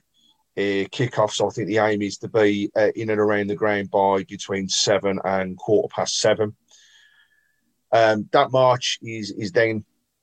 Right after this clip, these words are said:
you know, it, it, it'll follow through, no doubt, with, with things going into the stadium.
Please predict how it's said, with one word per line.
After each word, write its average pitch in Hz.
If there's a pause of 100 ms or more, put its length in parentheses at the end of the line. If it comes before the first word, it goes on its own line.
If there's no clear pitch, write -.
(260)
you 120
know, 117
it, 127
it, 139
it'll 147
follow 135
through, 131 (260)
no 113
doubt, 113
with, 110 (100)
with 104
things 110
going 110
into 110
the 98
stadium. 110